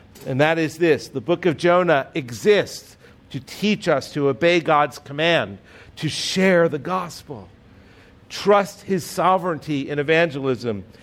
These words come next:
and celebrate his grace towards sinners and saints. So read with me in chapter three. Read along.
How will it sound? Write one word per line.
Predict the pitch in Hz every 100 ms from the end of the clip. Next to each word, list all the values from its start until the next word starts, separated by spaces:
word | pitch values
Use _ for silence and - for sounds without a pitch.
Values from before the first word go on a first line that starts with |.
| -
and | 156 143
celebrate | 107 - - - 233 220 170 139 120 117 -
his | 139 110
grace | - 175 156 120 - - - - -
towards | 151 139 -
sinners | - 196 156 117 110 - - - -
and | 135 127 127 127 - -
saints. | - - 170 131 87 - - - - - - - - - - - - - -
So | 185
read | 147 208 262
with | 202 190
me | 160 160 143 - - - -
in | 165 160 156 -
chapter | - 156 156 156
three. | - 147 120
Read | 139 196
along. | 202 170 170 165 160